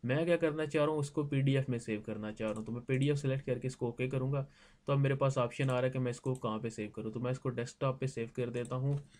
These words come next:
इनवॉइस वन के नाम से। तो ये मैंने सेव कर दिया, ठीक है। तो अभी मैं इसको प्रोजेक्ट को क्लोज करता हूँ और डेस्कटॉप पर चल के देखें तो ये मेरे पास देखें आप इनवॉइस वन के नाम से जो पीडीएफ़ है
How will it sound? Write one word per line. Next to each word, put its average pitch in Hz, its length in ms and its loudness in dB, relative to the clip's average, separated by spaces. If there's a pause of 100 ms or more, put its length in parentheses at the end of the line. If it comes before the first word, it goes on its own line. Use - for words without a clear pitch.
(300)
इनवॉइस 131 1160 -4 (260)
वन 123 260 -4
के 120 120 -4
नाम 82 240 -10
से। - 200 -12 (640)
तो 127 100 -2
ये 123 240 0
मैंने 123 360 0 (380)
सेव 107 300 -6
कर 104 160 -6
दिया, - 220 -18 (540)
ठीक 135 140 -4
है। 151 140 -6 (380)
तो - 80 -12
अभी 143 280 0
मैं 139 320 0
इसको 135 320 -4
प्रोजेक्ट 127 360 -2
को 143 100 -2
क्लोज 123 300 -2
करता 135 280 -4
हूँ 135 180 2
और 123 120 0
डेस्कटॉप 123 460 -2
पर 123 80 -2
चल 117 180 -4
के 117 120 -6
देखें 110 320 -4
तो 123 60 -4
ये 120 260 0
मेरे 120 200 0
पास 113 440 -4
देखें 113 260 -6
आप 117 160 -8 (480)
इनवॉइस 117 400 -4
वन 123 140 -4
के 120 100 -6
नाम 113 220 -4
से 117 120 -10
जो 113 140 -6
पीडीएफ़ 120 500 -2
है 120 100 -4